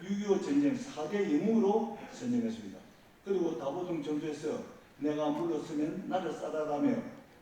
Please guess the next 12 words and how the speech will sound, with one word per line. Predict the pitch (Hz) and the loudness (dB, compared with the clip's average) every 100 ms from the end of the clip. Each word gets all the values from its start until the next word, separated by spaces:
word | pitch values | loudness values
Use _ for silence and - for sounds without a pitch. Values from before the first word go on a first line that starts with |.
| - | -6
결사한다는 | 196 196 - 175 156 160 160 156 143 | -4 -2 -2 -4 -4 -6 -4 -6 -2
그 | 202 127 | -4 -4
회고록을 | 147 156 170 139 196 - - - - 208 | -6 -4 -2 -2 -4 -6 -14 -20 -16 -4
미국 | 226 175 - | 0 0 2
군사학교들은 | 240 233 - - 165 156 151 127 - - - - | 4 4 2 -4 -4 -4 -4 -4 -6 -12 -20 -10
수업 | - 123 - | 0 2 2
고-, | 151 147 - 135 | -4 -6 -8 -4
교재로 | 139 190 202 | -2 0 -2
활용하고 | 196 160 147 135 120 | -4 -4 -2 0 0
있고 | 123 - 165 196 - - - | -4 -4 -6 -8 -14 -16 -4
미 | 151 170 | -2 -2
국립보병박물관에는 | 196 202 202 151 151 175 170 170 - 160 151 127 101 | 2 2 2 -2 -2 -2 -2 -2 -2 0 2 2 0